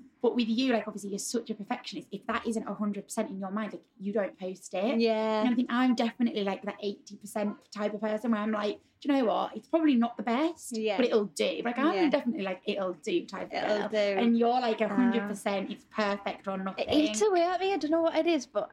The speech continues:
Speaker 2: I know it shouldn't. And I think
Speaker 1: But I
Speaker 2: I have
Speaker 1: suppose
Speaker 2: got
Speaker 1: it's not
Speaker 2: better
Speaker 1: a
Speaker 2: at it
Speaker 1: bad
Speaker 2: over
Speaker 1: thing
Speaker 2: time.
Speaker 1: in your industry to be a
Speaker 2: Yeah.
Speaker 1: perfectionist. I think if I was booking somebody to do, like, you also do people's weddings, like, you
Speaker 2: Yeah.
Speaker 1: do
Speaker 2: So
Speaker 1: pro-,
Speaker 2: you
Speaker 1: like, proposals, you do people's,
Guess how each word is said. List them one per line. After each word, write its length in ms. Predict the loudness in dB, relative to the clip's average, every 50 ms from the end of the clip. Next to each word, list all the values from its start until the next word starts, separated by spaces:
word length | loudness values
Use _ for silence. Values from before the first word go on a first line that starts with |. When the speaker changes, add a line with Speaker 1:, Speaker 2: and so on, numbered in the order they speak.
| _
Speaker 2:
I 120 | -4 -2 0
know 180 | 2 4 4
it 180 | 2 2 -2 -4
shouldn't. 400 | -4 -4 -4 -4 -6 -8 -6 -4
And 120 | -2 0 0
I 60 | 0
think 180 | 0 0 2 2
Speaker 1:
But 120 | 4 4
I 0 |
Speaker 2:
I 20 | 4
have 160 | 4 4 4
Speaker 1:
suppose 40 | 2
Speaker 2:
got 60 | 0
Speaker 1:
it's 80 | 0 2 2 2 4 4
not 80 | 4
Speaker 2:
better 20 | 4
Speaker 1:
a 40 | 4
Speaker 2:
at 40 | 2
it 40 |
Speaker 1:
bad 140 | 2 2 2
Speaker 2:
over 140 | 2 2 2
Speaker 1:
thing 80 | 2 2 2
Speaker 2:
time. 120 | 4 2 2 2
Speaker 1:
in 40 | 2
your 80 | 0
industry 360 | 0 0 -2 -4 -4 -6 -8 -6
to 120 | -4 -4 -2
be 60 | 0
a 100 | 0 0
Speaker 2:
Yeah. 80 | 0 0
Speaker 1:
perfectionist. 340 | 0 -2 -2 -4 -6 -8 -8 -8
I 80 | -8
think 280 | -2 0 0 0 0 -2 -8 _ _ _ _ _
if 120 | -2 0 0
I 180 | 2 2 2 2
was 260 | 2 0 -2 -6 -14 _ _ _ _ _ -16 -8
booking 400 | -8 -8 -8 -6 -8 -8 -8 -8
somebody 500 | -10 -10 -10 -8 -8 -10 -10 -10 -12 -12 -10
to 80 | -12 -8
do, 260 | -2 0 2 2 2
like, 140 | 0 0 -2
you 80 | -4 -6
also 180 | -6 -8 -6
do 140 | -4 -4 -2
people's 320 | -2 -2 -2 -2 -4 -6 -2 -2
weddings, 420 | -4 -2 -2 -4 -6 -6 -8 -8
like, 80 | -4 -2
you 100 | -2 0
Speaker 2:
Yeah. 340 | 0 0 -2 -2 -4 -6 -10
Speaker 1:
do 60 | -12 -16 _ _ _
Speaker 2:
So 160 | _ -2 0
Speaker 1:
pro-, 100 | 0 0 0
Speaker 2:
you 40 |
Speaker 1:
like, 300 | 2 0 0 0 -2 _
proposals, 800 | _ -6 -6 -2 0 2 4 4 4 2 2 -2 -4 -4 -6 -4
you 80 | -2 0
do 120 | 0 0
people's, 340 | 0 0 -2 -2 -2 -4 -6